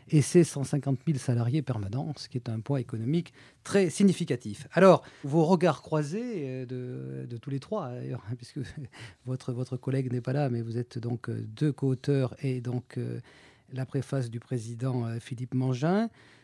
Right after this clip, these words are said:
se, se situe en fait aux confins d'une double actualité, euh, celle de la gouvernance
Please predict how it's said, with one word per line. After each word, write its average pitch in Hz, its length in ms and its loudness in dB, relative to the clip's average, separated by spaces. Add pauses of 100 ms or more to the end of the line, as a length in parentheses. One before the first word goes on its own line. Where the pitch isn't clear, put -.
se, 175 400 -2
se 175 160 -2
situe 170 380 0
en 135 140 4
fait 170 320 2
aux 127 400 -2
confins 160 560 -2
d'une 127 440 -4
double 123 540 -2
actualité, 127 840 -4
euh, 120 180 -6
celle 143 380 -2
de 123 100 -6
la 123 100 -4
gouvernance 135 760 -4